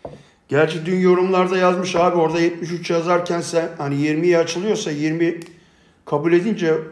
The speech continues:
oluyor falan dedi. Bakalım.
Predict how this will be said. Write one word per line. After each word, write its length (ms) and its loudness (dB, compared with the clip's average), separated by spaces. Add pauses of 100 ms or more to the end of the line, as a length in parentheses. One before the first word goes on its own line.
(140)
oluyor 440 2
falan 360 -2
dedi. 300 -4 (4000)
Bakalım. 560 -2